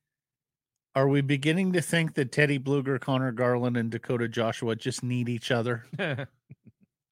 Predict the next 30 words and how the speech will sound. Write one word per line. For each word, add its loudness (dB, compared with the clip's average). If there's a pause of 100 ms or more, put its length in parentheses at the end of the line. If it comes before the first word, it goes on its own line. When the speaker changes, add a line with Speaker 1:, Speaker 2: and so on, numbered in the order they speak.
Speaker 1:
And 2
when 4
they're 4
split 0
up, 4
they 2
are 2
just -2
not 4
ex-, -2
as -2
effective, 0
that 0
they 2
have -2
unique -2 (580)
chemistry 2
as -2
a -4
trio, 2 (1120)
or 2
at 0
least 0
Pius 0
Suter 2
or 2
Teddy 0
Bluger -2
have 0
unique -2